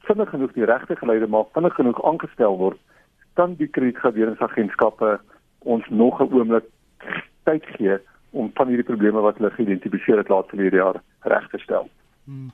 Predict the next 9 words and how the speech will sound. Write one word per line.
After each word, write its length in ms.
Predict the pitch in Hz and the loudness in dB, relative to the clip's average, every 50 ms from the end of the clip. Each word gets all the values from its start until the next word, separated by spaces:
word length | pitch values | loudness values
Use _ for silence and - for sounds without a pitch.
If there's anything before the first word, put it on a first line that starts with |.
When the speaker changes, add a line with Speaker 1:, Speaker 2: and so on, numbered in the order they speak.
| - - - - - - - - - - | -16 -16 -16 -16 -16 -18 -20 -18 -6 -2
Speaker 2:
Elna, 220 | 214 220 247 254 254 | 0 2 2 2 0
die, 240 | 233 240 226 - - - 190 | 0 -2 -4 -4 -6 -6 -8
die 60 | 196 | -4
verhouding 400 | - 220 170 139 147 175 233 240 226 - | 0 2 2 4 4 2 2 0 -2 -2
tussen 380 | 214 - - - 202 190 185 180 | -4 -6 -4 -4 -2 -2 0 0
die 80 | 175 | 0
regering 460 | 165 170 165 - - 202 196 185 185 180 | 0 0 -2 -4 -2 -2 0 0 0 0
en 80 | 165 160 | 0 0
die 340 | 160 156 156 147 135 - | 0 0 -2 -2 -4 -8